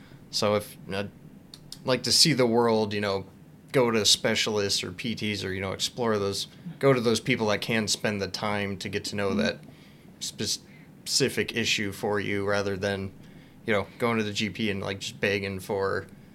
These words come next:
Speaker 1: one of those Band-Aid solutions like we talked to before.
Speaker 2: Sure.
Speaker 1: <clears throat> And then, especially on the P T side, like, I've, you know,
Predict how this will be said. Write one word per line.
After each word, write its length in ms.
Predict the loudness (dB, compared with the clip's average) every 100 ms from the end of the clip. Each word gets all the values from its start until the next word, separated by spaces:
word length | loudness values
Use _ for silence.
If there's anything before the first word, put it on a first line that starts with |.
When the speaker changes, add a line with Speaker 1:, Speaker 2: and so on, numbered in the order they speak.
| -14 -6
Speaker 1:
one 140 | -4
of 80 | -4
those 140 | -4
Band-Aid 440 | 0 0 2 0 0
solutions 760 | -2 -2 -2 -4 -2 -2 -2 -6
like 180 | -8 -6
we 60 | -4
talked 300 | -2 -2 -4
to 100 | -6
before. 580 | -6 -4 -2 0 0 -4 -8 -2
Speaker 2:
Sure. 320 | 2 2 0 -6 -20 -6 0
Speaker 1:
<clears throat> 0 | 4 4 4 -2 -12 -20 -20 -20 -20 -8
And 140 | 0 2
then, 200 | 4 2
especially 480 | 0 6 8 8 6
on 80 |
the 60 | 4
P 220 | 0 -2
T 160 | 0 2
side, 300 | 4 2 2
like, 160 | 2 0
I've, 220 | -2 -10 -8
you 80 | -2
know, 160 | -2